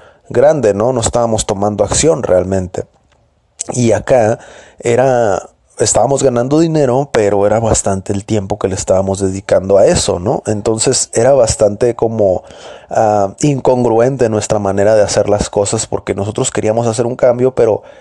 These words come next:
le dedicábamos seis, siete horas a un trabajo que realmente no nos iba a dar ni siquiera para pagar la renta, ¿no? Del lugar en donde estábamos. Entonces, desde ese punto de vista, creo que ya te puedes dar una idea de lo que es una acción de bajo y alto propósito.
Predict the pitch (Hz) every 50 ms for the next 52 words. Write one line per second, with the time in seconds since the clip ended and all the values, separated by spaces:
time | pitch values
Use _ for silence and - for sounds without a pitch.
0 | - - - _ - 117 110 110 110 110 - - 113 120 127 123 113 - - 117
1 | 113 113 - - 113 - - 117 110 107 107 107 - - - 104 104 101 110 107
2 | 110 104 104 117 107 - - 98 92 - 98 98 95 101 101 98 98 - 107 101
3 | - - - - - - - - - 120 127 143 143 131 117 - 120 113 110 104
4 | 101 104 113 107 - - - 101 107 107 - 101 98 - - 104 98 98 95 98
5 | 101 101 98 110 123 127 113 - 98 95 98 104 107 104 101 98 95 98 95 98
6 | 98 101 95 90 92 92 - - 135 127 117 104 101 92 95 101 - - - -
7 | - - - - - - 107 107 101 123 113 - 127 110 - - - - - -
8 | - - - 117 120 120 113 113 120 117 - 160 - - 147 143 139 - 151 135
9 | 117 107 113 104 - - 120 117 - 127 120 - - 123 120 - - 110 - -
10 | 110 107 104 104 104 101 98 104 104 107 101 107 107 101 98 101 101 101 98 98
11 | 98 - - 101 95 95 98 - - - 107 104 101 - - - 120 104 101 101
12 | 101 101 92 90 104 - - 110 110 107 104 98 90 87 - - - - - 110
13 | - 123 113 - 117 -